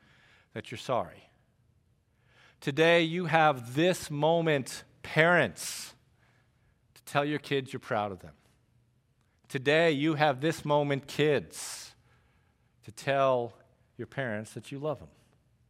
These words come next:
You have this moment. Let's not waste it as we look ahead to twenty twenty-two and as we're planning and as we're thinking. We have no idea what life will bring, and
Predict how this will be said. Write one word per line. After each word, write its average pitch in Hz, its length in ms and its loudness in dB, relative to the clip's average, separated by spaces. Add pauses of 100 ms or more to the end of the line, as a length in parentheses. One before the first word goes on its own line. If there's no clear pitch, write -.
(960)
You 113 100 -20
have 131 380 -2
this 110 180 -8
moment. 113 460 -4
Let's - 520 -6 (300)
not 107 420 -2 (560)
waste 120 440 -2
it 113 100 -4
as 113 180 -4
we 110 120 -4
look 131 300 0
ahead 123 480 2 (640)
to 123 60 -10
twenty 139 320 -2
twenty-two 127 500 -4
and 120 80 -2
as 113 160 -2
we're 104 80 -2
planning 151 520 -2
and 123 80 -6
as 95 120 -8
we're 98 100 -6
thinking. 135 580 -2 (1080)
We 165 80 0
have 151 180 6
no 143 280 4
idea 175 400 4
what 143 180 4
life 131 420 4
will 131 140 2
bring, 131 520 2
and 104 260 -2